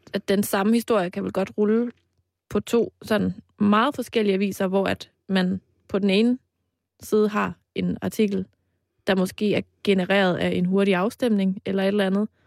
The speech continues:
og den anden, den, altså, der kan du næsten ikke komme igennem den for alle de eksperter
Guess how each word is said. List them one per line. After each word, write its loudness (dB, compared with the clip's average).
og -2
den 2
anden, 0
den, 0
altså, -4
der -4
kan 0
du 4
næsten 2
ikke 0
komme 0
igennem 0
den -6
for -2
alle 2
de 2
eksperter -2